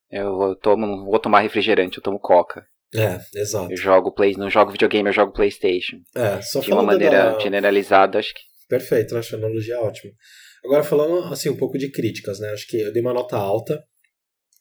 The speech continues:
Speaker 2: mas críticas, assim,
Speaker 1: Não,
Speaker 2: crítica
Speaker 1: é, eu ia até, assim, já pegar, se você quiser, a gente já começa a comentar de alguns deles aqui.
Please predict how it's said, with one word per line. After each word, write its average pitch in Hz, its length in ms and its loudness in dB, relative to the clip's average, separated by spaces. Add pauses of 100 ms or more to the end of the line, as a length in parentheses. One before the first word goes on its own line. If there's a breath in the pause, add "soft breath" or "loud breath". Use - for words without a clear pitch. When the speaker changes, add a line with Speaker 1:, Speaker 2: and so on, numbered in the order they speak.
Speaker 2:
mas 107 340 -4
críticas, 131 440 -2
assim, 113 200 -4
Speaker 1:
Não, 202 180 8
Speaker 2:
crítica 160 200 10
Speaker 1:
é, 113 80 12
eu 107 80 10
ia 113 120 10
até, 120 260 8
assim, 147 340 4
já 104 160 6
pegar, 104 500 6
se - 100 -6
você 123 180 -2
quiser, 110 360 6
a 123 40 6
gente 123 220 -2
já 120 80 0
começa 107 440 0
a 107 40 -4
comentar 110 500 2
de 117 100 0
alguns 104 460 0
deles 104 480 4
aqui. 117 420 -2